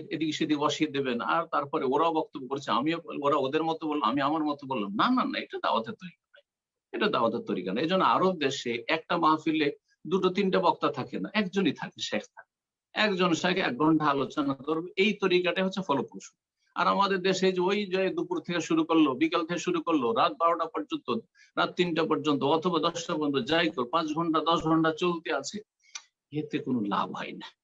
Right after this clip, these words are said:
এতে হাট বাজার করার, হইচই করা ছাড়া, আর কিছু কালেকশন করা ছাড়া, আর কিছু প্রচার, প্রসার করা।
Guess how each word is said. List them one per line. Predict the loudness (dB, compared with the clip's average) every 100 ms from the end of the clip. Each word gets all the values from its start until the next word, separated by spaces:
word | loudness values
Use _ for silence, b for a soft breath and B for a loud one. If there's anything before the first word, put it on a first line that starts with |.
| _ _ -10
এতে | -4 -2
হাট | 0 0
বাজার | 2 2 0 0
করার, | 0 0
হইচই | 0 -2 -2 -4 -2
করা | -2 -2
ছাড়া, | -2 -2
আর | -2
কিছু | -2 -6 -2
কালেকশন | 0 -2 -2 -4 0
করা | 0 0
ছাড়া, | 0 0 0 -2 _ _ _ _ -4
আর | 0 2 0
কিছু | -2 -2
প্রচার, | 2 2 4 2 2
প্রসার | 0 2 0 -2
করা। | -8 -16